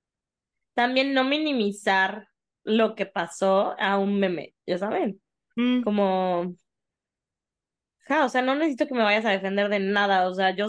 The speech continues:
Speaker 1: per-, sé perfectamente lo que hizo. O sea, y eso no lo hace que no le importe o que sea una tontería o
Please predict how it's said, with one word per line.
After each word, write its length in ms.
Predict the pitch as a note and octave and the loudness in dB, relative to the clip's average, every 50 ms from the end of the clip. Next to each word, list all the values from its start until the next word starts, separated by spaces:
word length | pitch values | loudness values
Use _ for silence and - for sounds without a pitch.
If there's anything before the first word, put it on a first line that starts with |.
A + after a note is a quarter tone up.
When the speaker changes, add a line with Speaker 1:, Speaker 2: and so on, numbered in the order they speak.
| G#3+ - | -4 -2
Speaker 1:
per-, 240 | A#3 A3+ A3 A3 - | -2 -2 0 -2 -2
sé 120 | - A3 G#3+ | -2 -2 -2
perfectamente 600 | A3 A3+ G#3+ G#3 G#3 G#3 G#3 G3 F#3+ F#3+ F#3+ G#3 | 0 -2 -2 -2 -2 -2 -2 -2 -2 -2 -2 0
lo 200 | G3+ G3 F3+ F#3 | 0 0 0 0
que 160 | - F3 F3 | 0 -2 -2
hizo. 540 | E3+ F#3 F#3+ F#3 - - G#3 G#3+ C4 F#4+ A4 | 0 -2 -4 -4 -2 2 2 2 2 0 -4
O 380 | - _ _ _ _ _ _ - | -8 _ _ _ _ _ _ 0
sea, 120 | - C4 | 2 2
y 100 | C4 C#4 | 4 4
eso 160 | D4 - G#4 | 4 2 2
no 160 | F4+ D#4 C#4+ D4 | 2 2 4 4
lo 100 | C#4+ C4 | 4 4
hace 220 | A#3 A#3 C4+ C#4+ | 4 2 0 -2
que 100 | - C4 | -2 0
no 180 | A3 A3 A3 A#3 | 0 2 2 2
le 80 | B3 A#3 | 2 0
importe 520 | A3+ G#3 A3 G#3 G#3 G#3 - A3+ A3 G#3+ | 0 2 0 0 0 0 0 0 2 2
o 120 | F#3 F#3+ | 0 -2
que 100 | - G3+ | -4 -4
sea 460 | F#3 - G#3 G3+ G3+ G3+ G3+ G3 G3 G3 | -2 0 0 2 2 2 2 2 0 0
una 140 | G3 G3+ G3+ | -2 -4 -4
tontería 720 | G3 G3 F#3+ F#3 F3+ F3+ F#3 F#3+ G3 G3 G3 F#3+ F#3+ F#3 F#3 | -4 -4 0 0 0 2 2 2 4 4 4 4 4 4 4
o 260 | F3+ F3+ F3 F3+ - | 2 2 0 -2 -6